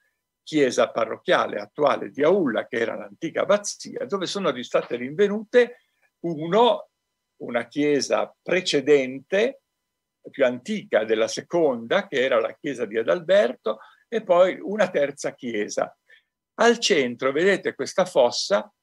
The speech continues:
questa fossa che è più lunga perché c'è un punto A e un punto B. Il punto A era il centro della chiesa di Adalberto, dove c'erano, eh, le reliquie.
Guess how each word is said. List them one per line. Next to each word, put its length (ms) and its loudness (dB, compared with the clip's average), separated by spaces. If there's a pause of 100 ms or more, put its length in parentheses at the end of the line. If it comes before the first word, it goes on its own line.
(260)
questa 320 0
fossa 440 4
che 260 2
è 40 -14
più 180 -10
lunga 460 -2
perché 480 -6
c'è 160 0
un 140 0
punto 400 -6
A 200 2
e 100 -4
un 140 -8
punto 420 -6
B. 280 -8 (300)
Il 180 -16
punto 420 0
A 280 4
era 360 2 (100)
il 180 -14
centro 640 -2
della 280 -2
chiesa 280 -4
di 120 -6
Adalberto, 720 4
dove 260 -12
c'erano, 600 -6 (400)
eh, 160 -8
le 140 -2
reliquie. 920 -2